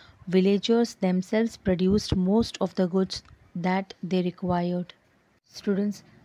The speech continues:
the economic condition during the Mughal period is well described in Abul Fazl's book.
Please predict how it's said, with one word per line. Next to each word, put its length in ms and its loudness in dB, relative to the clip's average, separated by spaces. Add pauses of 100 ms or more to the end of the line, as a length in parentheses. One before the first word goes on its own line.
the 160 -4
economic 460 -2
condition 560 -2
during 340 0
the 180 2
Mughal 320 -2
period 440 0
is 320 -6
well 180 2
described 640 -2
in 140 0
Abul 360 0
Fazl's 360 0
book. 340 -8